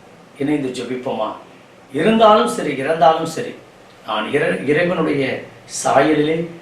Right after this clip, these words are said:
இறைவனுடைய இரக்கத்திலே, இறைவனுடைய அன்பிலே நான் வாழ்வேன் என்ற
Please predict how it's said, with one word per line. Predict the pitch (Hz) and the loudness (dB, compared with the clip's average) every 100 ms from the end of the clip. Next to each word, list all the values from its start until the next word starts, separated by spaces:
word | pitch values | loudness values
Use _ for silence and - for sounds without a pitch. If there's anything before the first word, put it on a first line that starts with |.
| - | -10
இறைவனுடைய | 131 165 196 170 139 - 123 127 | -2 2 4 2 0 -2 -2 -2
இரக்கத்திலே, | 160 175 - 160 160 151 - - | 0 -2 -4 -2 -2 -2 -8 -8
இறைவனுடைய | 147 185 202 175 143 131 - | 2 4 4 2 0 0 -2
அன்பிலே | 127 139 175 190 214 - - - | -4 -4 0 0 0 -6 -18 -14
நான் | 107 107 | -12 -4
வாழ்வேன் | 117 147 208 208 | -2 2 2 2
என்ற | 175 151 139 131 | 2 0 -2 -4